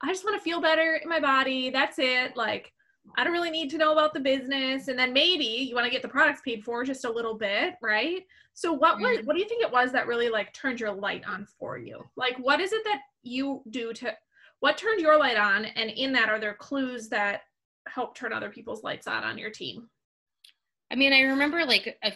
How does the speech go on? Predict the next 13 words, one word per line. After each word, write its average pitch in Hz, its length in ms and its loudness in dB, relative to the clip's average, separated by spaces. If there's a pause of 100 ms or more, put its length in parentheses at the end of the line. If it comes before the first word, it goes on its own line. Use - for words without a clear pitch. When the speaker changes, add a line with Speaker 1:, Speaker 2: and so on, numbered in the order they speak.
Speaker 2:
there's 220 180 -2
been 233 340 0
several 214 380 -4
defining 185 640 -4
points 202 320 -8
in 196 100 -6
my 170 220 -4
business 208 640 -4
where 185 100 -4
things 190 320 -6
have 185 220 -6 (180)
taken 180 540 0
off, 165 360 0